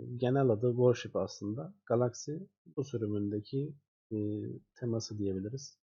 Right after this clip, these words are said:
Hani ileride yine fikirlerimiz olabilir. Bunu farklı alanlarda da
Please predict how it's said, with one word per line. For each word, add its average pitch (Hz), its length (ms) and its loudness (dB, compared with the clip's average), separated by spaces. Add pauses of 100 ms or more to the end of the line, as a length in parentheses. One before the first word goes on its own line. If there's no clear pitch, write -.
(480)
Hani 107 160 -2
ileride 117 600 4
yine 127 240 2
fikirlerimiz 113 600 2
olabilir. 113 460 0
Bunu 107 320 -2
farklı 113 380 -2
alanlarda 104 520 0
da 95 160 -6